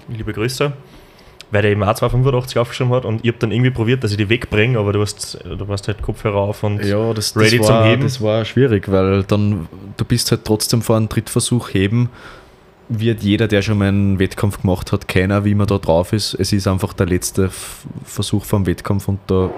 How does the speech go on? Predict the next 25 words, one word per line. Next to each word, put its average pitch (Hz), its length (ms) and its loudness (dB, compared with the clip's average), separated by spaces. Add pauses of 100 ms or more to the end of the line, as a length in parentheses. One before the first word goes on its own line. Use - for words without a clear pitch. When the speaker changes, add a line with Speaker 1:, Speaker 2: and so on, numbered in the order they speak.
(160)
Speaker 2:
gibt - 180 -6
man 101 80 0
dann 92 120 0
einfach 90 280 -4
alles. 95 480 -2
Speaker 1:
Genau, 104 220 -4
der 95 80 -2
Schäbert. 101 480 -4
Speaker 2:
Und 104 340 2
es 98 140 0
sind 98 160 4
halt 107 180 2
die 117 80 4
zwei 104 200 2
fünfundachtzig 104 600 0
draufgelegen, 98 840 2
drum 98 240 0
bin 98 160 2
ich 95 80 2
davon 95 220 2
ausgegangen, 92 500 0
dass 98 160 -2
ich 101 80 0
dran 87 180 2
bin. 120 220 0